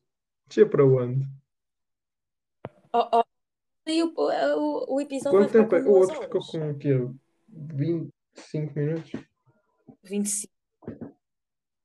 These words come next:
Speaker 2: Pá, eu acho que acabávamos isto e agora continuamos a falar, mas sem ser em
Speaker 1: A
Speaker 2: coisinha.
Speaker 1: gravar.
Speaker 2: Porque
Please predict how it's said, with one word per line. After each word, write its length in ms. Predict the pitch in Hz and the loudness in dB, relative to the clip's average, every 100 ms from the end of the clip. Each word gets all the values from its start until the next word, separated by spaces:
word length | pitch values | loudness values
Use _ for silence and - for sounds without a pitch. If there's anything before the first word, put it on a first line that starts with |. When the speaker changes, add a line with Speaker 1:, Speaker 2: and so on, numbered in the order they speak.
| _ _ _ | _ _ _
Speaker 2:
Pá, 260 | 240 170 156 | -8 -6 -6
eu 200 | 190 208 | -4 -4
acho 240 | 208 208 | -6 -12
que 420 | - 208 170 147 - | -10 -10 -8 -12 -18
acabávamos 640 | 170 185 180 180 180 180 180 | -10 -6 -6 -8 -14 -14 -10
isto 580 | 202 214 208 226 214 214 | -10 -10 -8 -6 -6 -8
e 140 | 196 | -4
agora 280 | 190 180 180 | -2 -2 -4
continuamos 480 | 185 180 185 180 180 | -6 -10 -12 -10 -8
a 60 | |
falar, 520 | 185 196 190 190 202 208 | -4 -2 0 0 -2 -4
mas 540 | 196 196 190 - - | -6 -6 -10 -18 -20
sem 220 | - - 185 | -18 -16 -8
ser 280 | 190 180 175 | -2 -2 -4
em 80 | |
Speaker 1:
A 40 | 180 | -6
Speaker 2:
coisinha. 240 | - 156 | 2 4
Speaker 1:
gravar. 400 | 151 143 127 123 - - _ _ _ _ _ _ _ _ _ 320 - _ _ _ _ _ _ | 6 6 2 0 -10 -20 _ _ _ _ _ _ _ _ _ -20 -20 _ _ _ _ _ _
Speaker 2:
Porque 200 | - - | -2 0